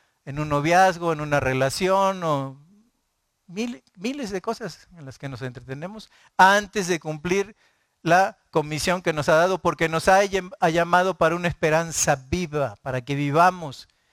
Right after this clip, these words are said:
"El que cree en mí, de su interior correrán ríos de agua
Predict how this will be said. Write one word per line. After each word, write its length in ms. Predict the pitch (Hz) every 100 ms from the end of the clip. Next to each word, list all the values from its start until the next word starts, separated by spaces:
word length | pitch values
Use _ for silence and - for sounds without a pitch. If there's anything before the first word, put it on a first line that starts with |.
| _
"El 160 | - 127
que 140 | 156
cree 180 | - 180
en 100 | 196
mí, 100 | 202
de 120 | 214
su 80 | 165
interior 400 | 165 156 160 196
correrán 560 | 196 160 156 185 185 226
ríos 400 | 180 262 262 - _ _
de 100 | 180
agua 240 | 202 202